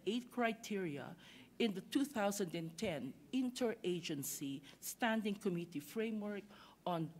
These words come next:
Durable Solutions for I D Ps. These criteria determine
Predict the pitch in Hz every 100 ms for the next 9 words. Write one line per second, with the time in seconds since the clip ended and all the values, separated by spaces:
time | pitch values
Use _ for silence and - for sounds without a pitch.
0 | - 233 233 208 208 180 160 156 - 143
1 | - 135 - 147 143 139 - 170 107 95
2 | - - - - - 151 196 - - -
3 | - - 190 180 - 285 233 165 104 151
4 | 196 - 240 196 151 139